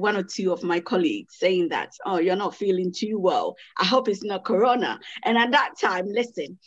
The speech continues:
we didn't have any confirmed cases in the country, so we didn't know what it was.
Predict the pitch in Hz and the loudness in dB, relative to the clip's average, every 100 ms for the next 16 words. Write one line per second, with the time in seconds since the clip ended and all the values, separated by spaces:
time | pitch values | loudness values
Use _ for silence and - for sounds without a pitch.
0 | - - 262 285 285 254 233 220 220 220 | -20 -6 -4 -2 0 0 4 4 4 0
1 | 214 - 202 202 - 214 214 - 277 - | -8 -6 -6 -4 -2 -2 0 2 2 2
2 | 196 190 170 - 175 170 165 160 196 226 | -4 -4 -6 -4 -8 -4 -6 -2 0 0
3 | 226 208 190 185 175 190 233 214 175 160 | 0 4 4 4 2 2 4 4 4 -2